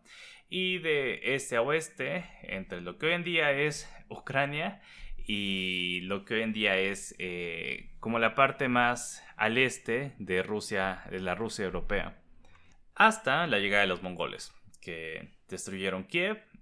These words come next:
y básicamente todo lo que estaba muy al sureste de, de la, del territorio de los Rus de Kiev, porque ese territorio precisamente estaba en la estepa y en la planicie, que es donde más, eh, tenían éxito los mongoles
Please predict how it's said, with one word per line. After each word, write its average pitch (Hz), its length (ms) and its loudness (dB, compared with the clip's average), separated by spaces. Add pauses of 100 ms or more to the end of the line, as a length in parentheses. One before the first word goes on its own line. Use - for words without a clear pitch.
(120)
y 104 240 -4
básicamente 143 800 -2 (160)
todo 185 140 6
lo 165 80 4
que 156 40 -8
estaba 147 320 4
muy 143 340 0
al 135 160 2
sureste 110 680 0 (340)
de, 85 1000 0 (100)
de 98 220 -6
la, 85 880 -2
del 95 160 -4
territorio 101 340 -2
de 107 80 0
los 98 100 -2
Rus 110 160 -4
de 117 120 -2
Kiev, 156 280 0 (300)
porque 160 720 0 (320)
ese 151 240 2
territorio 131 480 -2
precisamente 131 440 -2
estaba 117 200 2
en 110 80 0
la 104 60 -2
estepa 139 600 0
y 95 100 -6
en 101 80 -2
la 92 100 -6
planicie, 120 480 -4
que 110 80 0
es 104 80 0
donde 98 280 -4
más, 104 460 -2 (400)
eh, 87 220 -8
tenían 107 400 2
éxito 123 380 0
los 98 120 -2
mongoles 127 640 -2